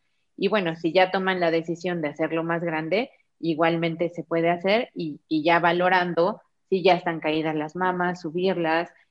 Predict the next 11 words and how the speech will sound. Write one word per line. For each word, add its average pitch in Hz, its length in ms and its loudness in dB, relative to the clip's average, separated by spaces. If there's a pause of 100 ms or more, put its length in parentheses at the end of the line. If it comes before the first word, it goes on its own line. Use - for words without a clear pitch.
(140)
eh, 156 640 4
si - 100 -4
a 160 60 2
lo 165 100 0
mejor 170 380 0
tienen 165 340 -2
esta 160 280 -6
parte 160 240 -4
de 151 80 -2
la 143 160 -2
areola, 170 640 2